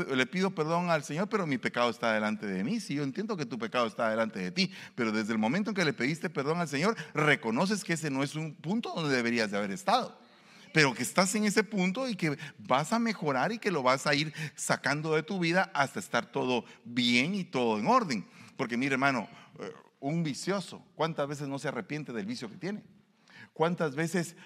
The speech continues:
no, no pasa de ese muro que el mismo vicio le puso y que ese muro se llama i-, inutilidad, insuficiencia para poder en algún momento vencer lo que desea, lo que siente?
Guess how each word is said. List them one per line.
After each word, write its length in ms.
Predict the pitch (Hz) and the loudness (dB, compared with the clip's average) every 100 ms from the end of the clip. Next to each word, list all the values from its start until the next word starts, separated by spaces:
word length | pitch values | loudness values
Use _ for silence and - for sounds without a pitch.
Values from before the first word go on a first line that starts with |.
| - | -10
no, 380 | 123 135 151 160 - | -4 0 0 0 -8
no 280 | 135 147 165 | -8 -4 -6
pasa 680 | - - 120 233 - 120 - _ - | -6 0 0 0 -6 -10 -12 _ -8
de 220 | 113 123 | 0 2
ese 240 | 160 - | 0 -2
muro 480 | 120 120 214 208 104 - - - - _ | -4 2 2 2 -2 -8 -20 -20 -20 _
que 180 | 127 117 | 0 2
el 120 | 113 | 2
mismo 380 | 135 165 151 131 | 0 0 -2 -2
vicio 320 | 165 - 139 | -2 -2 -2
le 120 | 110 | -2
puso 440 | - 214 226 135 - | -2 -2 -2 -4 -6
y 100 | 123 | -6
que 220 | 117 113 | -4 -4
ese 260 | 143 147 156 | -2 -4 -6
muro 280 | 139 185 185 | -4 -4 -4
se 140 | 143 | -2
llama 380 | 120 143 170 147 - - - - | 2 2 2 -2 -14 -20 -16 -4
i-, 180 | 143 143 147 | -4 0 0
inutilidad, 840 | 127 123 - 120 113 127 202 196 147 | 0 -2 -4 -4 0 4 4 4 -4
insuficiencia 1600 | 131 117 - 127 - 107 - 180 220 233 185 - 170 151 95 - - - _ | -4 -4 -8 -14 -12 -10 -8 -4 -2 -2 -4 -6 -2 0 0 -2 -20 -20 _
para 340 | 120 117 113 | 0 2 0
poder 560 | - 110 113 156 185 175 - _ - | -2 -4 0 0 0 -6 -20 _ -8
en 120 | 123 | -2
algún 220 | 117 120 143 | -2 -2 -6
momento 460 | 135 147 156 160 | -6 -6 -4 -4
vencer 680 | 139 110 107 - 202 180 131 - | -2 -4 -6 -2 -2 -2 -6 -10
lo 240 | 120 117 | -8 -8
que 160 | - 113 | -4 -4
desea, 580 | 107 101 - 170 180 139 | -4 -6 -6 -4 -4 -4
lo 200 | 117 - | -6 -10
que 120 | - | -14
siente? 600 | - - 180 202 - - | -12 -8 -6 -6 -10 -18